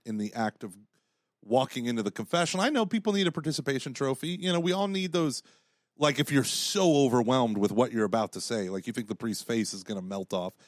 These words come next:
Has your face ever melted off in a conf-, oh, there you go. Uh, you ever heard horrible sins in a confessional?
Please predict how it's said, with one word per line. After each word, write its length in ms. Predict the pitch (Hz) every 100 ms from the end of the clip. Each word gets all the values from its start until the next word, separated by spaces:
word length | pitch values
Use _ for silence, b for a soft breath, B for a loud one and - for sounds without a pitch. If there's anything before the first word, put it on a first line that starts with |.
| b
Has 120 | 127 135
your 80 |
face 260 | 147 139 123
ever 140 | 135
melted 360 | 127 131 131 135
off 200 | 127 127
in 80 | 117
a 40 |
conf-, 200 | 110 107
oh, 280 | 113 110 160 -
there 100 | 117
you 60 | 131
go. 180 | 196 - _ _ _ _ _ 127
Uh, 320 | 127 127 123
you 60 | 143
ever 100 | 139
heard 260 | 143 117 -
horrible 340 | - 135 127 127
sins 300 | 135 123 131
in 60 |
a 60 | 131
confessional? 520 | 131 143 131 156 156